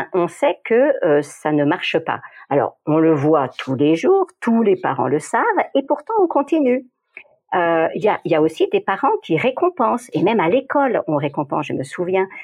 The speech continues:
euh, à, à l'école, euh, euh, quand mon fils, euh, est revenu, euh, le premier jour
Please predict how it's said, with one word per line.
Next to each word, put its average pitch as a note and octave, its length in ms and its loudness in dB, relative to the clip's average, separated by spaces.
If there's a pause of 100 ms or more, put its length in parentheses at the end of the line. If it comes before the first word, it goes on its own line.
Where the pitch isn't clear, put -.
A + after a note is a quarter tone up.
(200)
euh, C#3+ 260 2
à, C#3 320 0
à E3+ 100 -4
l'école, D#3 420 0
euh, C#3 260 4 (440)
euh, C#3 220 0
quand D3+ 140 0
mon D3+ 180 2
fils, - 400 -6
euh, D3+ 360 2 (100)
est C#3+ 120 2
revenu, E3+ 600 0
euh, C3+ 60 0
le C3 100 -4
premier E3 500 -2
jour F#3+ 280 -2